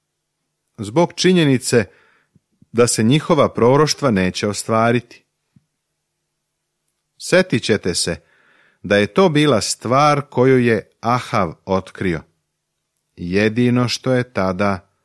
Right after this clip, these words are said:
već bilo prekasno. Svi su mu lažni proroci rekli da ide u ratni pohod. Samo mu je jedan prorok,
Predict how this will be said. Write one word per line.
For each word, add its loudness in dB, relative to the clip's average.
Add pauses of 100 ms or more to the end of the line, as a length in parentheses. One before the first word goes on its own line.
(320)
već -6
bilo -4
prekasno. -6 (2500)
Svi 0
su 2
mu 4
lažni 2
proroci 0
rekli 0
da 0
ide 0
u 2
ratni -2
pohod. -6 (1040)
Samo 0
mu 2
je 2
jedan 2
prorok, -2